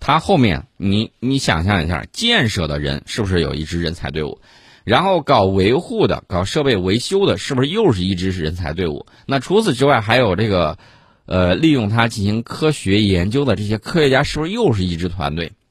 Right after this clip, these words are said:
啊，所以我告诉大家，一个好这个设备、先进的这个仪器，确确实实能够带动多学科同时的这种发展。啊，我也希望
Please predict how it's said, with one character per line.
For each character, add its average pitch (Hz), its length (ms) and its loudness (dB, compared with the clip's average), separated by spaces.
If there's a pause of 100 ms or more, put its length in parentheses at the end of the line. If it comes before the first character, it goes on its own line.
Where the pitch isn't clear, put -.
(200)
啊， 76 180 -8
所 107 180 -2
以 139 60 2
我 107 120 2
告 107 140 2
诉 87 60 0
大 73 100 -4
家， 76 240 -6 (360)
一 147 160 0
个 202 160 2
好 107 360 0
这 117 140 2
个 69 420 -2 (320)
设 165 240 0
备、 80 120 -2
先 208 340 0
进 220 100 2
的 117 100 0
这 113 120 2
个 95 80 0
仪 80 220 -4
器， - 340 -6 (240)
确 135 240 -6
确 95 120 -2
实 90 260 -4
实 98 100 2
能 95 180 -2
够 107 140 0
带 107 200 2
动 92 200 0
多 220 340 0
学 95 240 0
科 107 260 -2 (220)
同 95 180 -6
时 85 120 -6
的 85 100 -2
这 80 80 -4
种 71 100 -8
发 - 200 -6
展。 - 120 -18 (340)
啊， 90 120 -2
我 92 180 2
也 143 100 2
希 131 200 0
望 107 200 2